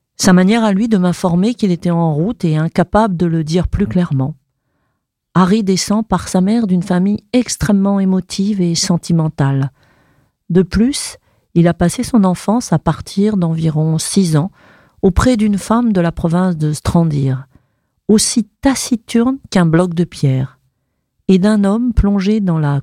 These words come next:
confusion des sentiments, originaire des fjords de l'Est. Une telle combinaison ne saurait rien engendrer de bon,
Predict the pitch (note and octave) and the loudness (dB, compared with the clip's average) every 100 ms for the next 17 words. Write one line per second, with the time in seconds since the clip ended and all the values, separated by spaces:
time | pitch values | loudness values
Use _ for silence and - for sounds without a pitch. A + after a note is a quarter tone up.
0 | - G#3+ G3+ - F3+ F3+ G3+ E3+ D3+ - | -2 -2 0 -2 0 0 0 0 -2 -2
1 | F3+ E3+ - D3+ C3+ D#3+ _ _ _ _ | -2 -2 0 2 2 -2 _ _ _ _
2 | _ _ - G3 F#3+ F3+ F3 F3+ F3 D#3 | _ _ 0 2 4 2 0 0 0 -2
3 | - E3+ E3 D3 C#3+ C3+ - - - _ | 0 2 2 0 -2 -2 -6 -14 -20 _
4 | _ _ _ _ _ - - - G3+ F3+ | _ _ _ _ _ -20 -20 0 2 4
5 | E3 A#3+ A3 - G3+ F#3+ F#3 F3+ G3+ A3+ | 2 0 0 0 0 2 0 0 0 0
6 | F#3+ - F3+ F3+ E3+ G3 F#3+ F3 E3+ F3 | 0 -2 0 0 2 0 2 2 2 0
7 | E3+ F3+ E3+ D#3+ C3+ D#3 | 0 0 0 0 -2 -2